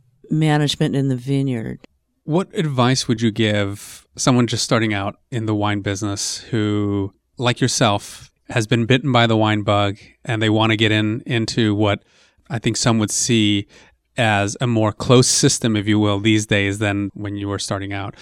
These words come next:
Speaker 2: What would you tell a young woman who wants to be a winemaker in the Valley?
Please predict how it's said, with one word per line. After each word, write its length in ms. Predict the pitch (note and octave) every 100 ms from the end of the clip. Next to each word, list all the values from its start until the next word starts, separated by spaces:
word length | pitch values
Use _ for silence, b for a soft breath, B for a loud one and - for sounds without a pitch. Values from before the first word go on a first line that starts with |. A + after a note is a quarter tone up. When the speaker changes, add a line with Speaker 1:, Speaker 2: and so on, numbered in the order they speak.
| B
Speaker 2:
What 100 | C#3+
would 120 | D3+
you 60 | D#3+
tell 300 | D#3 C#3 C3
a 120 | A#2
young 320 | A2 A#2 A2+
woman 360 | A2 G#2+ G#2+ G#2 _ _
who 140 | -
wants 220 | A2 G#2+ -
to 80 |
be 120 | G#2+ G#2
a 60 |
winemaker 680 | G2 G2+ G2 G2 G2 G#2 F#2 b b b -
in 120 | A#2
the 80 | G#2
Valley? 380 | G2 G2+ F#2+